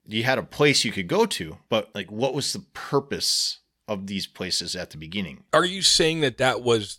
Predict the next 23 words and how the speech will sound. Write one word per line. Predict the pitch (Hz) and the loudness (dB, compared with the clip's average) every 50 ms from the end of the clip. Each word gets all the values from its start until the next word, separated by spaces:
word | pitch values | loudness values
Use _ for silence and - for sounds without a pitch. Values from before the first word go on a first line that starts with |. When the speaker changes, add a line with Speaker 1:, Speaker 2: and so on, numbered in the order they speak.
| 107 | -8
Speaker 2:
the | 101 104 98 | -2 -2 -2
purpose | - - - - 113 107 - 120 113 - - | 0 0 -2 -2 -2 -2 -2 -4 -4 -4 -4
in | 113 | -6
the | 101 90 | -8 -10
beginning, | 82 92 85 80 98 104 107 117 123 135 143 101 101 | -12 -12 -12 0 2 2 2 2 0 -2 -4 -4 -2
was | 107 101 90 | -2 -2 -2
just | - - 101 - - | -2 -10 -12 -6 -6
a | 98 | -6
place | 82 _ - - 101 98 104 104 110 - - - | -8 _ -6 -4 -2 -2 -2 -2 -4 -2 -4 -4
for | - - - 107 95 95 95 87 | -4 2 2 4 4 4 0 -2
these | 85 92 90 85 80 | -6 -10 -14 -14 -14
veterans | - - 98 101 92 - - 113 107 104 104 101 95 - - | -4 0 0 0 0 0 -6 -6 -4 -4 -6 -6 -8 -10 -6
to | - - 107 95 90 87 87 | -4 -4 -4 -4 -6 -8 -10
get | 82 98 95 87 - | -4 -4 -4 -4 -4
together | 87 90 95 95 92 95 95 98 95 95 92 | -2 0 0 0 2 2 0 2 2 2 0
and, | 90 87 85 85 85 78 80 | 0 -2 -4 -12 -18 -20 -20
um, | 82 85 90 85 82 80 78 78 76 76 76 76 _ _ _ _ - | -16 -10 -8 -8 -8 -8 -10 -14 -18 -20 -20 -20 _ _ _ _ 2
Speaker 1:
Yeah. | 135 123 - - - | 4 4 4 4 0
Speaker 2:
so | - 151 151 143 | 2 2 2 2
it's | 131 - - | 2 -2 -6
a | 120 - _ _ _ _ _ | -8 -8 _ _ _ _ _
part | - - - 147 147 147 - - - | -14 -4 0 2 2 2 0 -2 -2
of | 120 117 113 110 107 107 101 | 0 2 4 4 4 2 -2